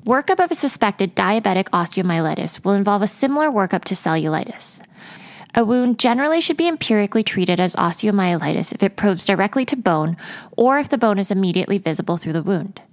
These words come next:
Otherwise, imaging may be used to diagnose ongoing osteomyelitis.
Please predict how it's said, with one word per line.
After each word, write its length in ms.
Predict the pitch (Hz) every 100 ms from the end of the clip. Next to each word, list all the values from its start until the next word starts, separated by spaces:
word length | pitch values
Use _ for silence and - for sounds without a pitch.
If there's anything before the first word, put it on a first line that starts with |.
| - - - -
Otherwise, 560 | 233 254 220 160 160 - -
imaging 440 | 254 269 220 202
may 120 | 190
be 80 | 190
used 280 | 185 165 -
to 60 |
diagnose 460 | 165 175 170 175 170
ongoing 440 | - 170 170 160 165
osteomyelitis. 1080 | 160 156 170 160 156 165 180 - - -